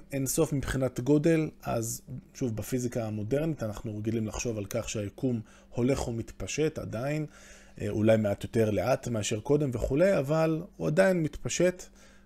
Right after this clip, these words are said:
מה יקרה אם עכשיו אנחנו נשגר את עצמנו ל-,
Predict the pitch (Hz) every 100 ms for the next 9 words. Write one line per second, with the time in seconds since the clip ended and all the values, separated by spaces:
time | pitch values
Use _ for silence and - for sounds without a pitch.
0 | - - 233 208 - 180 139 - 143 139
1 | 117 117 120 - 120 113 110 107 127 117
2 | 117 - 117 143 156 143 123 131 131 123
3 | 123 123 123 120 117